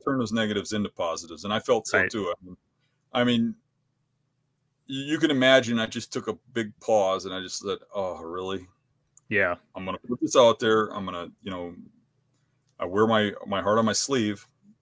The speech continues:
Speaker 1: That's what this is about, you know,
Speaker 2: Mm-hmm.
Speaker 1: um, and, uh, you know that from, from me. I mean, uh, the guys that film with us or around us and stuff, I'm always preaching, and, you know, if something bad happens, you gotta be honest about it.
Speaker 2: Yeah.
Speaker 1: People will pick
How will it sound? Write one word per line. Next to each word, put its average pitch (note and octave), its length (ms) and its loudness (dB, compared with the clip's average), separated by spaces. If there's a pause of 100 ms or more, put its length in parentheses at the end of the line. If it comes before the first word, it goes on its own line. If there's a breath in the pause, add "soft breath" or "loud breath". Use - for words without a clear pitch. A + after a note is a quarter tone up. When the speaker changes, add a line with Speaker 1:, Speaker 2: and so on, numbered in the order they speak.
(180)
Speaker 1:
That's G2+ 180 -4
what - 40 -20
this A2 180 -4
is G#2 80 -8
about, A2 420 6 (500)
you A2 100 -8
know, G2 160 -4
Speaker 2:
Mm-hmm. F#2 320 -2
Speaker 1:
um, F2 100 -14 (920)
and, F2+ 320 -8
uh, E2+ 400 -2
you A#2 200 0
know F3+ 140 6
that G#2 240 6
from, G2 380 -6
from G#2+ 180 -2
me. A#2 200 0
I F2 80 -10
mean, F2 200 -10
uh, F2 80 -6 (280)
the A2 80 -4
guys G#2 340 4
that G#2 160 -2
film A2 320 2
with A2+ 120 2
us A2 200 0
or F#2+ 100 0
around G2 460 0
us G2+ 140 -2
and G#2+ 80 -6
stuff, A2 220 -4
I'm G2+ 120 -4
always G2+ 220 -2
preaching, B2 420 -6 (220)
and, F#2+ 200 -10
you G#2 60 -6
know, F#2+ 120 -4
if F#2 60 -6
something - 240 -4
bad G#2 240 6
happens, A2+ 300 2
you F2 40 -18
gotta F#2 140 0
be F#2+ 100 -2
honest C#3+ 320 -4
about - 200 -10
it. - 100 -20 (560)
Speaker 2:
Yeah. G#2 240 2 (160)
Speaker 1:
People G#2 200 -2
will G#2 60 -2
pick - 160 -2